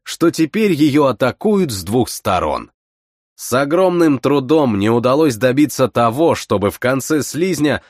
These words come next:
начали появляться пузыри, словно в огромной кастрюле с варевом.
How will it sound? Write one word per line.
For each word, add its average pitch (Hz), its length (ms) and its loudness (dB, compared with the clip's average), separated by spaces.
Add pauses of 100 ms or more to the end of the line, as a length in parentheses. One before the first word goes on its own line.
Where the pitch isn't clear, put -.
(100)
начали 170 440 0
появляться 143 640 0
пузыри, 85 600 -4 (420)
словно 160 480 2
в 98 100 -6
огромной 165 500 0
кастрюле 156 600 2
с - 120 -6
варевом. 98 560 -2